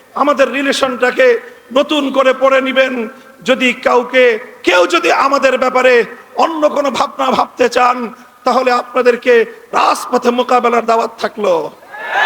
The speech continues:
সংগ্রামী সাথী ও বন্ধুগণ, একটি সুন্দর বাংলাদেশ গড়ে উঠুক, বৈষম্যহীন বাংলাদেশ গড়ে উঠুক। আর কোনো শিক্ষাঙ্গনে তোফাজ্জলদের মতো আর কোনো মানুষকে যেন এভাবে বিচার বহির্ভূত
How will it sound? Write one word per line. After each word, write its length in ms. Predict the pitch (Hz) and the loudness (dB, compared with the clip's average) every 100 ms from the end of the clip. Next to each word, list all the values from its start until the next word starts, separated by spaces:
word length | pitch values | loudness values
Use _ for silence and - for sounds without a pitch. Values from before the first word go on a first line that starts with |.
| - - - - - - - - | -2 -4 -10 -12 -14 -16 -16 -4
সংগ্রামী 400 | 240 240 226 220 | -2 -2 -4 -4
সাথী 340 | 233 226 226 226 | -2 -2 0 -2
ও 60 | |
বন্ধুগণ, 560 | 220 226 233 233 240 233 233 - - - - | 0 -2 0 2 2 2 -4 -12 -20 -20 -6
একটি 200 | 240 240 | -6 -6
সুন্দর 420 | - 247 233 240 233 | -8 -6 0 0 2
বাংলাদেশ 440 | 240 240 226 233 214 | -2 -2 0 0 0
গড়ে 160 | 240 247 | 0 2
উঠুক, 340 | 240 247 247 - - - - - - | 2 4 2 2 -12 -20 -20 -12 -4
বৈষম্যহীন 680 | 262 - 254 247 254 247 247 240 | -2 -2 -4 -2 -2 -2 -2 -2
বাংলাদেশ 380 | 247 247 233 233 | -2 -2 0 0
গড়ে 200 | 247 240 240 | 0 4 4
উঠুক। 300 | 240 254 247 - - - - - 277 | 2 2 0 -2 -14 -20 -12 0 2
আর 100 | 262 - | 2 0
কোনো 140 | 254 247 | -4 -4
শিক্ষাঙ্গনে 720 | 269 - 254 240 233 247 240 233 - - _ | -6 -8 -6 -4 -2 2 2 0 -4 -20 _
তোফাজ্জলদের 680 | - 254 254 196 262 240 247 | -4 -2 -2 0 -2 2 0
মতো 260 | 240 240 254 233 233 - - 208 269 | 0 0 2 2 -2 -16 -8 0 0
আর 80 | 254 | 0
কোনো 220 | 254 247 | 0 -2
মানুষকে 440 | 233 254 269 - 247 | 0 0 -2 -4 -2
যেন 160 | 240 240 | 0 0
এভাবে 300 | 240 - 226 | -2 -2 -2
বিচার 320 | 254 247 233 | -2 -2 -2
বহির্ভূত 480 | 233 - 269 240 | -2 -4 -4 -4